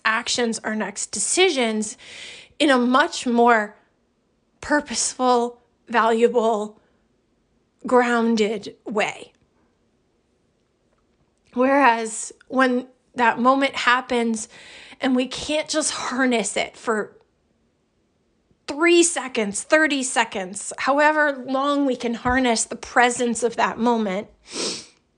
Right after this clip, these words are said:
and we just jump to who's right and who's wrong and who won and who lost and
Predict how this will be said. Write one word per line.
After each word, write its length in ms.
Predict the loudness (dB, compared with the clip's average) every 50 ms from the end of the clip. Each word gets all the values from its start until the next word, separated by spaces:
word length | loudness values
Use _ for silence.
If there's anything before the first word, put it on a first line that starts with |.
| _ _ _ _ _ _ _ _ _ -4
and 120 | 0 2
we 100 | 2 2
just 300 | 4 2 2 2 0 -2
jump 380 | 2 4 4 4 2 -2 -8 -6
to 160 | -4 -2 -2
who's 280 | 0 0 0 0 2 4
right 240 | 4 4 4 2 -2
and 160 | -4 -6 -2
who's 200 | 0 0 0 0
wrong 300 | 2 2 2 2 2 0
and 100 | -2 -2
who 120 | 0 -2 0
won 340 | 2 4 4 4 4 4
and 140 | 2 0 0
who 140 | 0 0 2
lost 520 | 4 4 4 6 4 2 0 -4 -8 -8
and 220 | -6 -6 -6 -6